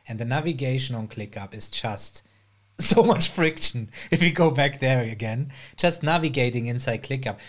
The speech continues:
And I really was considering just recently and actually opened it up, Asana again. I'm a certified Asana Pro as well. And I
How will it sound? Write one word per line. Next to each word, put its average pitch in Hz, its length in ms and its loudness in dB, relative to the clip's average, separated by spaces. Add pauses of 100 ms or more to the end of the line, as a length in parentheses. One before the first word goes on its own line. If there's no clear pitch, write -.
(140)
And 135 120 0
I 139 60 4
really 147 680 0 (500)
was 139 180 -2
considering 127 760 -4 (640)
just 131 320 -4
recently 104 680 -8 (580)
and 107 180 -10
actually 131 360 -8
opened 143 340 -6
it 185 160 -6
up, 95 260 -16 (760)
Asana 120 480 -4
again. 90 320 -14
I'm 113 140 -10
a 120 40 -8
certified 113 640 -6
Asana 113 460 -8
Pro 127 240 -4
as 131 200 -4
well. 139 260 -10 (540)
And 117 100 -10
I - 20 -4